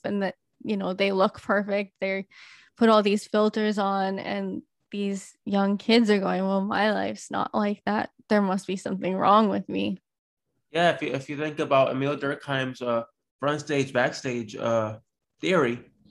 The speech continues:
Speaker 2: uh, he addresses how people are, how people have two different, two different characters. So you have your, your backstage, which is, which is you, you as a person, you know, your personality. Then you have a front stage, which is, like,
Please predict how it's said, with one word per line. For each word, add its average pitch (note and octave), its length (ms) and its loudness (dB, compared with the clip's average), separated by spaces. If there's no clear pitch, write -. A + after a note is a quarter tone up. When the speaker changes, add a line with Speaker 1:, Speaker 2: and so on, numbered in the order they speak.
Speaker 2:
uh, B2+ 120 0
he D#3+ 200 0
addresses C3 600 -4
how A#2+ 140 -2
people B2+ 760 -2
are, B2 320 2
how A#2+ 200 -6
people D3 320 -6
have B2+ 400 0
two D3+ 180 -4
different, C3+ 460 -2
two D#3+ 160 -6
different C#3+ 320 -2
characters. D#3 640 -2
So - 160 -8
you B2+ 120 -2
have C3 400 2
your, A#2 280 -2
your B2+ 120 -4
backstage, C3+ 680 -2
which - 160 -6
is, A#2 160 -6
which A#2+ 180 -4
is G#2 140 -4
you, B2 440 2
you E3 280 4
as D#3 120 2
a C#3 60 -6
person, C3 580 -6
you A#2+ 100 -4
know, A#2 100 0
your B2 280 0
personality. C#3+ 800 -4
Then C#3+ 200 -4
you F3 80 0
have D#3+ 100 0
a A#2+ 60 0
front F3+ 280 -2
stage, B2 380 -4
which B2+ 100 -8
is, B2 120 -10
like, A#2 220 -4